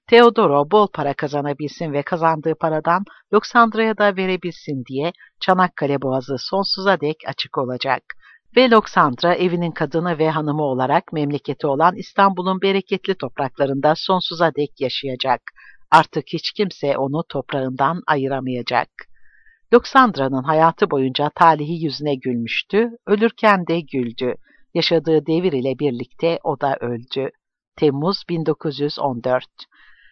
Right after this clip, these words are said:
Kırk iki santimetre çaplı Bertha topları hazırdı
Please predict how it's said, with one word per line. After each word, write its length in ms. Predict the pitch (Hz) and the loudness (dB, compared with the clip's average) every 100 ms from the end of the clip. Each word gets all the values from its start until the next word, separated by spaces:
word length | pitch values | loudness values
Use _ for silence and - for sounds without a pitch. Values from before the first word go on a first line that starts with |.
| - | -6
Kırk 260 | - 269 - | -2 -2 -4
iki 160 | 247 | -6
santimetre 680 | 262 160 131 - 143 - 143 | -2 -2 -2 -4 -6 -4 -6
çaplı 520 | - 151 - 143 139 | -4 -4 -4 -6 0
Bertha 340 | 180 170 - 131 | 2 2 0 -8
topları 420 | 160 135 143 135 | -8 -8 -6 -6
hazırdı 640 | 127 123 123 117 123 196 | -6 -8 -10 -12 -4 -4